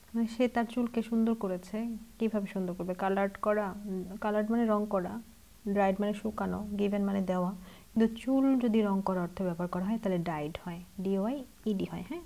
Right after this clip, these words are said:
চুল রং করার ক্ষেত্রে কী হয়? ডিওয়াই ইডি হয়। তোমরা সবাই ভালো থাকো, সুস্থ থাকো। আজকে এই পর্যন্তই। ইনশাল্লাহ আমি সামনে সবগুলো বিসিএস ট্রাই করবো তোমাদের সলভ করে, এবং মেডিকেলেরগুলোও পারলে আমি সলভ করাবো, কিন্তু বিসিএসেরগুলো যেহেতু বলেছি আমি তোমাদের সলভ করাই দিবই। হ্যাঁ, আমি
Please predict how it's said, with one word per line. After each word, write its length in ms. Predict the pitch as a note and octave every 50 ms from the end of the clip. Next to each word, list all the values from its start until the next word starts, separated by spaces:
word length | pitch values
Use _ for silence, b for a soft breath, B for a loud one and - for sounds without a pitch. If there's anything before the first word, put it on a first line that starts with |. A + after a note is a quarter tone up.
| - -
চুল 180 | - - A#3
রং 200 | G#3+ G#3+ G#3 G3+
করার 180 | G3+ G#3 G3+ G3+
ক্ষেত্রে 220 | G3+ G#3+ G3+ A3
কী 100 | G#3+ A3
হয়? 180 | A3 G#3+ C4 E4 F4+ B B B B B B B B G3+
ডিওয়াই 320 | G3 G#3 G#3+ A#3 A#3+ A3+
ইডি 140 | G#3 F#3+ F#3
হয়। 220 | F3 F3 F3+ F3+ - - - - -
তোমরা 180 | - G#3+ A3 A3
সবাই 140 | A#3+ B3 A#3
ভালো 240 | G#3+ G#3 G#3+ G#3+ G#3+
থাকো, 300 | A3 B3 A3+ - C#4+ -
সুস্থ 300 | - - A3+ - - A3+
থাকো। 300 | - A#3 G#3 - C4+ C#4+ -
আজকে 300 | - G#3 G3 - - A3
এই 60 | A3
পর্যন্তই। 460 | G#3 G#3+ G#3 G3 G3 G#3+ G#3 G3+ G#3+ B3+ - - B B B B B B B B B B B B
ইনশাল্লাহ 340 | - G3+ G#3 A3+ G#3 G3+
আমি 140 | F#3+ F#3+ G3
সামনে 360 | G3 - G#3 G3 F#3 F#3 F#3
সবগুলো 340 | F3+ F#3 G3+ F3+ F3 - F3+
বিসিএস 480 | F3 F3+ F3+ - - F3 E3 - - -
ট্রাই 180 | - G3+ F3 E3
করবো 220 | - F3 E3+ E3+
তোমাদের 300 | F3 - F3+ F3 F3 F#3 F3+
সলভ 160 | - G3+ F#3 F3+
করে, 160 | - G#3+ A3 C4+
এবং 160 | C4+ B3+ A3+
মেডিকেলেরগুলোও 680 | A3 A3 G3 G3 G3 F#3+ G3 F#3+ F3+ F#3+ G3 G3+ A3+
পারলে 260 | A3+ A#3 A#3 G3+ G3
আমি 100 | F#3 F3+
সলভ 200 | F3+ - F#3 F3+ F3+
করাবো, 320 | - E3+ D#3+ D#3+ D#3+ G3 A#3+
কিন্তু 260 | B3 - A3 G3 G3
বিসিএসেরগুলো 640 | F#3 G#3 G#3+ G#3 A#3 A3 G3+ A3 G3+ G3 G3+ G3+
যেহেতু 260 | G3 F#3+ G3 F#3 - F#3
বলেছি 480 | F3+ G3+ G#3+ G#3+ G#3 G#3+ - G#3+ G#3+
আমি 260 | G#3 G3+ G#3+ A#3 B3 A3+
তোমাদের 240 | G#3+ G3 F#3 F3+ F3+
সলভ 180 | F3+ F3+ E3+ -
করাই 200 | - F#3+ F#3+ F#3
দিবই। 360 | F#3 F3+ G#3+ G#3+ G3+ E3 C#3+ - - -
হ্যাঁ, 160 | C#4 E4 D4+ B3 - - B B B B B B B -
আমি 360 | F#3 F#3 F3+ F3 E3 D#3+